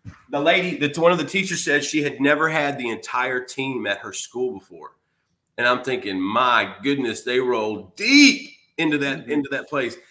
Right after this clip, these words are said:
Speaker 1: But it was really good to see that side of them, Joe, to see that they are human. The football games are not the end-all, be-all on Saturdays. It's a bigger picture going on in this program.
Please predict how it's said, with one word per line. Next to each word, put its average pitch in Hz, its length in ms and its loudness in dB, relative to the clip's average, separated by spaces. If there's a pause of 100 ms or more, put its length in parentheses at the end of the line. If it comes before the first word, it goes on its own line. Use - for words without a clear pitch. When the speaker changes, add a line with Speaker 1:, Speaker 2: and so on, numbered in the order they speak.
(120)
Speaker 1:
But 208 120 0
it 202 60 0
was 156 160 -2
really 226 240 -6
good 165 180 0
to 143 60 -4
see 160 260 -6
that 143 180 -6
side 113 380 -8
of 92 80 -14
them, 90 200 -10
Joe, 87 380 -8 (360)
to 156 100 -2
see 185 280 0
that 151 280 -2 (300)
they 147 140 2
are 147 260 2
human. 117 500 -4 (420)
The 117 80 -20
football 165 420 0
games 139 300 2
are 139 100 0
not 147 220 2
the 139 180 -6
end-all, 139 340 0
be-all 123 340 0
on 104 100 -2
Saturdays. 95 800 -6
It's - 180 -6
a 104 220 -10
bigger 139 280 -6
picture 123 640 -10 (360)
going 120 300 -4
on 113 200 -2
in 107 100 -4
this 95 120 -8
program. 98 640 -8